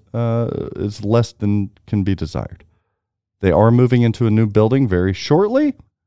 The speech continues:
and on their next title, they talked about taking, quote, "a very different path on the design for it," going on to say that it is, quote, "stacked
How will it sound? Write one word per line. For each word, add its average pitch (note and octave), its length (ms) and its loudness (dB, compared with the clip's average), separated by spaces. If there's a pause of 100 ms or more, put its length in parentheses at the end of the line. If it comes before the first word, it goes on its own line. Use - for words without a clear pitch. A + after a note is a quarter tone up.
(420)
and B2+ 300 4
on D3 180 4
their C#3 120 6
next D#3+ 380 2
title, C3+ 260 4
they D3 160 2
talked C#3 320 -2
about C3 320 2
taking, C3+ 380 0
quote, C3 320 2 (360)
"a A#2 100 2
very C#3 480 0 (100)
different C#3+ 400 -2
path G#2+ 420 -2 (120)
on G#2 220 0
the B2 80 0
design C#3 600 0
for C#2+ 320 -4
it," - 80 -16 (160)
going A#2+ 300 4
on A#2 260 4
to - 120 -6
say A2 220 2
that G#2 200 2
it G2+ 120 2
is, G#2 180 -2
quote, - 380 0
"stacked - 580 -2